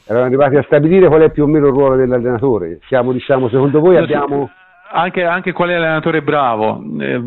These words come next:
Speaker 2: come si fa di
Speaker 1: Allora,
Speaker 2: individuare un allenatore
Speaker 1: l'allenatore
Speaker 2: bravo?
Speaker 1: bravo, io, io avevo proposto, diciamo, no, di valutare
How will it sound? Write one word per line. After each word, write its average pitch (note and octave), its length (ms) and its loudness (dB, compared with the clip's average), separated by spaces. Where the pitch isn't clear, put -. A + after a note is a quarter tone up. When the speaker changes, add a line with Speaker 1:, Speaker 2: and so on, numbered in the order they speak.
Speaker 2:
come C3+ 180 -2
si C3 80 -2
fa D#3 160 0
di C#3 100 -4
Speaker 1:
Allora, D#3+ 260 2
Speaker 2:
individuare C#3+ 180 0
un - 100 -4
allenatore F#3 180 -4
Speaker 1:
l'allenatore G#3+ 260 -2
Speaker 2:
bravo? E3 140 -2
Speaker 1:
bravo, G#2+ 320 -8
io, F#3 220 -2
io G#3 300 -2
avevo D3 320 -4
proposto, D3 580 -6
diciamo, F2+ 460 -12
no, G2 160 -10
di A#2 120 -10
valutare A#2 720 -4